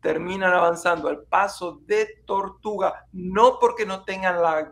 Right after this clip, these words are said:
la capacidad para hacer otra cosa. Así que el, el programa de hoy no está destinado a tortuga, a buenas tortugas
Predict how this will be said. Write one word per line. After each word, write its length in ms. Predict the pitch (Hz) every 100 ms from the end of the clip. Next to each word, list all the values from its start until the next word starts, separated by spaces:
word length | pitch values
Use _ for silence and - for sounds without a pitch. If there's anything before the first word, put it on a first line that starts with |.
| -
la 200 | - 160
capacidad 840 | 160 - - - - 151 180 190 -
para 160 | 151
hacer 260 | 147 - 151
otra 280 | 147 156 -
cosa. 260 | - -
Así 100 | 156
que 180 | 185 175 - - - _ _ _
el, 400 | - 160 - -
el 120 | 170
programa 380 | 165 180 233 254
de 60 | 254
hoy 140 | 254
no 100 | 233
está 200 | 226 226
destinado 720 | 240 220 202 196 202 202 202 165
a 160 | -
tortuga, 480 | 156 151 - 208 208
a 120 | - 143
buenas 460 | 175 254 277 247
tortugas 840 | 214 185 - 214 202 214 - -